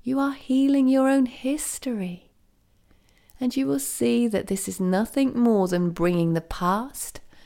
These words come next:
to the present and the truth to the heart, and a real sense of acceptance to what has been.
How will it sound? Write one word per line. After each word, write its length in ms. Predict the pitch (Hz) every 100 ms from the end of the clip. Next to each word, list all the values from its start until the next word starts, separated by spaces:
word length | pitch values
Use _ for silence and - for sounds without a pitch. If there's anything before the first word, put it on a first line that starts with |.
| - -
to 100 | 175
the 100 | -
present 880 | - - 165 - 147 139 - - - - - -
and 200 | - 160
the 60 | 160
truth 800 | - - - 196 277 320 - - - - -
to 120 | - 180
the 120 | 180
heart, 720 | 170 - 175 165 - - - - - -
and 160 | 190 190
a 80 | 190
real 460 | 175 175 214 294
sense 420 | - 277 247 247
of 100 | 240
acceptance 1120 | 226 - - 359 - - - 175 190 - - - - -
to 100 | -
what 400 | 160 160 180 -
has 220 | - 202 -
been. 440 | 175 180 175